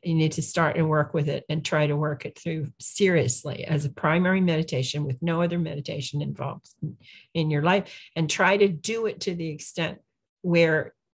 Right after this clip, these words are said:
you're, you're feeling the clearance start. You need to do it the right way.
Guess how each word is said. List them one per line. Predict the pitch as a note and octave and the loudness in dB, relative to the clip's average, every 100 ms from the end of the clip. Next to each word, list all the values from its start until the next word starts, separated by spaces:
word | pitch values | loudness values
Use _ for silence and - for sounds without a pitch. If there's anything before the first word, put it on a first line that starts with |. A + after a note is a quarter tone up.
| _ _ | _ _
you're, | F3 D#3+ D3 - | 0 0 0 -2
you're | E3+ D3 | -2 -2
feeling | - F#3+ F3 E3 D#3 | -4 -2 0 -2 -6
the | C#3 | -10
clearance | - G#3+ G3 E3 - - - - - | -4 -2 -2 -4 -8 -10 -10 -14 -14
start. | - D#3 D3 - - | -8 -2 -2 -4 -6
You | D3+ | -4
need | D3+ D3+ | -4 -4
to | D3 | -4
do | D#3 | -4
it | D3+ C3 | -2 -4
the | |
right | C#3+ C#3+ C#3 | -4 -4 -4
way. | B2+ A#2+ - | -6 -8 -10